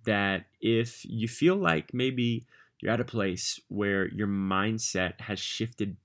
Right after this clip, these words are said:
back to the old you, or you're answering to old names, you're answering to old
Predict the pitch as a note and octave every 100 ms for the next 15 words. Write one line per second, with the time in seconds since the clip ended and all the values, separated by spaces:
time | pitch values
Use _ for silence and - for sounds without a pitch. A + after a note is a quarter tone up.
0 | - F#2+ F#2 - - F#2+ F#2+ F#2 F#2 F#2
1 | F2 E2+ - _ _ - - - - G#2+
2 | G#2 - A#2 A#2 - A2+ G#2+ - - G#2
3 | G#2 G#2 F#2+ F2+ F2 D#2+ - - G2 -
4 | A2 A#2 A2 G2+ G2 - G2 G2 F#2+ F#2
5 | - - A2 A#2 A#2 A2 G#2